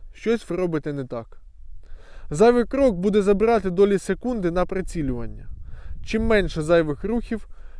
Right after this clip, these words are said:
тим менше помилок і витраченого часу. Не забувайте про це. Тепер виконаємо поворот направо.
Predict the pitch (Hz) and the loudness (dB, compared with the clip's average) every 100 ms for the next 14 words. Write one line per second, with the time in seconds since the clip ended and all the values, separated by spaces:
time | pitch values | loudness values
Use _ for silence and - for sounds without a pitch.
0 | - - 254 214 208 185 202 190 196 160 | -6 -2 0 2 0 0 -4 0 2 2
1 | 120 - - - - - 175 226 240 214 | 0 -4 -14 -14 -12 -4 0 2 2 0
2 | 190 185 170 151 127 113 - - - - | -2 0 0 0 -4 -4 -8 -12 -10 -10
3 | - - - - 160 208 185 185 180 151 | -10 -12 -14 -12 0 2 2 2 4 4
4 | 123 123 127 123 - - - - - - | 2 -2 -10 -10 -10 -10 -10 -12 -16 -16
5 | - - - 254 277 247 226 247 226 214 | -14 -10 -2 2 4 4 2 2 4 2
6 | 202 220 240 233 214 220 214 165 123 117 | 2 4 6 6 4 0 2 2 0 -2